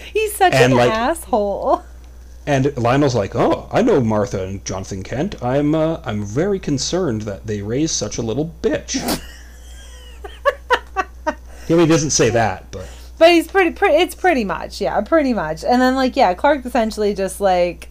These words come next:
Speaker 1: uh, tries to belittle him, and it's not working, 'cause Lionel Luthor will be belittled by absolutely nobody.
Speaker 2: No.
Speaker 1: Then we have frickin', um, U S
Speaker 2: The Marshal.
Speaker 1: Marshal.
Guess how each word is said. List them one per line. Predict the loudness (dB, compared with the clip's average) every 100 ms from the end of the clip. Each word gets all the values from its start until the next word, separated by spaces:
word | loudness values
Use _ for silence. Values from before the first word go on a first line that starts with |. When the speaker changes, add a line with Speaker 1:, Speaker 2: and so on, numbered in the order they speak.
| -12
Speaker 1:
uh, | -12 -12 0
tries | 4 4 2
to | -4
belittle | -4 -4 -4 -4
him, | -6 -10 -8
and |
it's | -6
not | -2 -2 0
working, | -2 -2 -8 -8
'cause | -4 -2
Lionel | -2 -2 0
Luthor | -2 -4 -4
will | -2
be | -4
belittled | -6 -4 -2 -2 -2
by | -2 0
absolutely | 0 -4 -8 -10 -8
nobody. | -6 -2 0 -2 -6 -6 -8 -8 -16 -20 -20 -16 -6
Speaker 2:
No. | 6
Speaker 1:
Then | 6 8 4 2 0 -2 -4 -14 -4
we | 0 2
have | 4 2
frickin', | 0 -4 -4 -2 0 2 0 0 -2 -4
um, | -4 -2 -4 -6 -10 -12 -12 -4
U | 2 4
S | 2 2
Speaker 2:
The |
Marshal. | 4 6 6 4 2
Speaker 1:
Marshal. | 2 0 -2